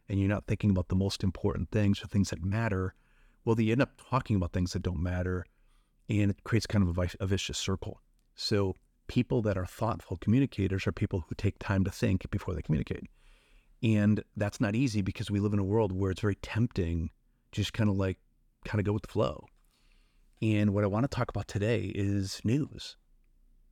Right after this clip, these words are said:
That's really noise. And we allow ourselves to be tricked into what we might think is relevant, a relevant consumption of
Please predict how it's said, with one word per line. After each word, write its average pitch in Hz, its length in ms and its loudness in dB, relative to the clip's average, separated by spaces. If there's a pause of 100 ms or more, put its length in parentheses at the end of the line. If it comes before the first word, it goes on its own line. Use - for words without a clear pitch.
(380)
That's - 180 0
really 120 160 4
noise. - 420 -2 (840)
And 101 440 2 (1120)
we 113 180 4
allow 113 360 2
ourselves 85 840 -6 (640)
to 107 80 0
be 98 100 2
tricked - 460 -2
into 101 240 2
what 92 220 -2
we 104 100 2
might 98 240 2
think 104 180 0
is 90 220 -6
relevant, 95 880 0 (640)
a 95 80 -4
relevant 95 540 2
consumption 95 800 0
of 87 500 -4